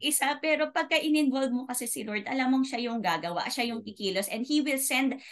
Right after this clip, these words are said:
Speaker 1: the
Speaker 2: Mm.
Speaker 1: right people along the way to make it happen for you. And, uh, you will be amazed. Sabi nga ng husband ko lagi,
Speaker 2: Mm.
Speaker 1: si Lance, you will be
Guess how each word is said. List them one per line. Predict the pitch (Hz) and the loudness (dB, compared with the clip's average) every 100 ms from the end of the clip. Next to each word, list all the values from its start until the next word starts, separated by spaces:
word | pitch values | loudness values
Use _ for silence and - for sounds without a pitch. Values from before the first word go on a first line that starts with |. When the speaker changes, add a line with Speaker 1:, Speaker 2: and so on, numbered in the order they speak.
| - | -20
Speaker 1:
the | - 262 269 | 2 4 6
Speaker 2:
Mm. | 277 | 6
Speaker 1:
right | 294 269 _ _ | 4 0 _ _
people | 269 269 269 269 262 247 | -2 0 0 0 2 2
along | 233 240 247 233 | 4 4 4 2
the | |
way | 233 214 214 | 0 -2 0
to | 262 | 2
make | 254 294 _ 269 | 4 2 _ -8
it | 269 | -6
happen | - 220 214 214 220 233 - | -4 -2 -2 -2 -2 -4 -8
for | 226 | -4
you. | 202 185 185 185 180 - - | -4 -4 -6 -8 -10 -20 0
And, | 247 240 240 | 4 4 4
uh, | 233 | 2
you | 240 269 | 4 2
will | 349 320 | 2 0
be | 277 | 0
amazed. | 208 196 175 175 | -2 -2 -4 -2
Sabi | 202 220 226 | -2 0 0
nga | |
ng | 214 214 | 0 -2
husband | 233 196 185 180 | -6 -4 -6 -2
ko | 180 | -2
lagi, | 160 156 | 0 -2
Speaker 2:
Mm. | 135 127 | -6 -6
Speaker 1:
si | 175 | -6
Lance, | 156 151 175 - - - _ - | -6 -8 -8 -16 -20 -20 _ 0
you | 262 | 2
will | 277 277 | 2 0
be | 226 | 0